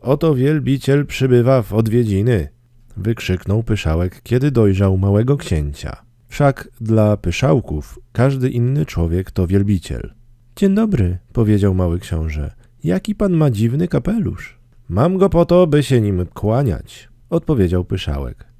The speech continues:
„Kłaniać się, kiedy się mnie oklaskuje. Niestety nikt jakoś tędy nie przechodzi”. „Ach tak”, powiedział Mały Książę, który nic z tego nie zrozumiał.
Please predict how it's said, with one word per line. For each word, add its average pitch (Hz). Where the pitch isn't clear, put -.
„Kłaniać 190
się, 190
kiedy 175
się 165
mnie 156
oklaskuje. 110
Niestety 113
nikt 160
jakoś 160
tędy 131
nie 113
przechodzi”. 80
„Ach 98
tak”, 185
powiedział 127
Mały 92
Książę, 156
który 170
nic 160
z -
tego 143
nie 147
zrozumiał. 151